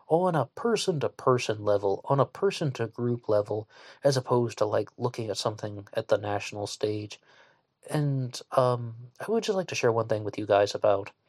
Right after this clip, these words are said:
uh, another book project. Like, I was planning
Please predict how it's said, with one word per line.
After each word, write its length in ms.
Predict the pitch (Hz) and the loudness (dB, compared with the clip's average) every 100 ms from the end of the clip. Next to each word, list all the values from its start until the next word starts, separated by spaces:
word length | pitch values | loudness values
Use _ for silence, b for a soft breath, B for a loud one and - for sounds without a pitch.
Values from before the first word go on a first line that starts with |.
| b b b - | b b b 0
uh, 280 | 113 107 - | 2 2 2
another 480 | 113 107 117 107 101 | 2 2 0 0 0
book 300 | - 104 - | 0 0 2
project. 540 | 107 104 - 107 - | 4 4 4 0 0
Like, 200 | 107 110 - _ _ _ _ - | -2 -2 -8 _ _ _ _ 2
I 60 | |
was 220 | 190 175 - | 6 6 2
planning 600 | - 147 147 135 104 | 0 2 2 0 -4